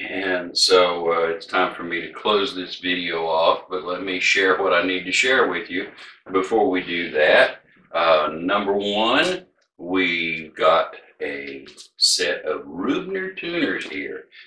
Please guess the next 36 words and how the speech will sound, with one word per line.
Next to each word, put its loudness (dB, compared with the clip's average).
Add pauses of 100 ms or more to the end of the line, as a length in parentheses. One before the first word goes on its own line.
(100)
mandolin 0
number 0
six 2
in -8
this -8
batch. -2 (480)
Uh, 0 (180)
the -4
man -2
wanted -4
Rubner -2
tuners, 0
and -2
he -4
ordered 0
'em -2
and -8
had 4
'em -6
sent 0
here. -4
And -2
I've 0
not 4
even -2
opened -6
the -16
box 0
yet, -4
but -2
I'm -4 (400)
kind 0
of -6
excited 2
about -2
that 2